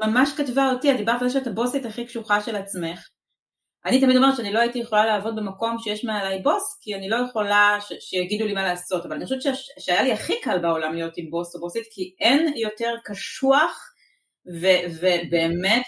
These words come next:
ממני, אני חושבת שאני בוסית איומה כלפי עצמי, אה, וזה, זה כל כך התחברתי למה שכתבת שם. לא ידעתי שזה גם אצלך ככה.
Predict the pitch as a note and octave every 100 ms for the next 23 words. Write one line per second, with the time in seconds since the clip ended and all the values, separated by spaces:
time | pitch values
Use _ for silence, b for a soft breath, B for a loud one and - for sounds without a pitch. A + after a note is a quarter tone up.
0 | - F#3+ F#3+ G3 B3 F#3+ F3+ E3+ E3+ F#3+
1 | F#3+ G#3+ F#3+ E3+ D3+ F#3 A3+ G#3+ F3 E3
2 | F3 F#3 - G#3+ A3 G#3+ B3 B3+ - _
3 | _ _ _ _ _ _ _ - E3+ D#3+
4 | D#3 D#3+ D#3+ D#3+ D#3+ D#3+ - _ _ -
5 | E3+ E3+ F3 F3+ - F3+ - G#3+ B3 A#3
6 | G#3+ B3 E4+ C4+ A#3+ C#4 C4+ B3 D#4 D4
7 | G#3+ D#3+ E3+ - _ _ - G#3 C4 B3+
8 | B3+ B3 G#3 G3 A#3+ B3 A#3 B3 A3+ A3